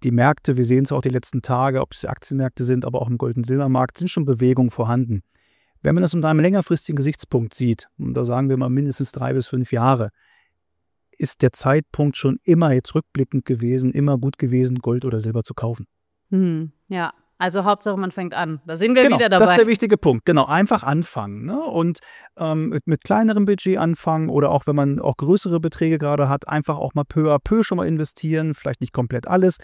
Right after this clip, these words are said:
Speaker 1: im ersten Moment, einfach Schritt für Schritt auch mal zu schauen, wie funktioniert das. Wir sind da wirklich, äh, für unsere Kundinnen und Kunden immer mit Rat und Tat stehen wir zur Seite, vor Ort, aber auch online, wie gesagt,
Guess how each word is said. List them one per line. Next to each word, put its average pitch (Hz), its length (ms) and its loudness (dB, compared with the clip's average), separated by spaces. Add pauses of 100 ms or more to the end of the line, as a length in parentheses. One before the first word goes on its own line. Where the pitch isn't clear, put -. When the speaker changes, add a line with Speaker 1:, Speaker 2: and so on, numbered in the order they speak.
(240)
Speaker 1:
im 175 120 2
ersten 165 300 0
Moment, 147 340 0
einfach 160 320 0
Schritt - 240 -2
für - 140 -6
Schritt - 380 -2
auch - 200 0
mal 123 120 -2
zu 135 140 -8
schauen, 139 260 -2
wie 131 80 -2
funktioniert 180 500 0
das. 160 220 -2 (360)
Wir 160 160 2
sind 156 200 2
da 127 140 4
wirklich, 139 400 0
äh, 131 560 -2
für 151 140 -8
unsere 135 260 -4
Kundinnen 151 400 0
und 127 40 -6
Kunden 139 420 -2
immer 147 360 -2 (400)
mit 139 140 -8
Rat 131 200 0
und 135 120 -4
Tat 131 200 -4
stehen 135 220 -2
wir 127 80 -2
zur 123 160 -6
Seite, 151 540 2 (160)
vor - 220 0
Ort, 151 280 4
aber 139 240 2
auch 131 140 4
online, 196 440 4
wie 156 120 -4
gesagt, 139 380 -2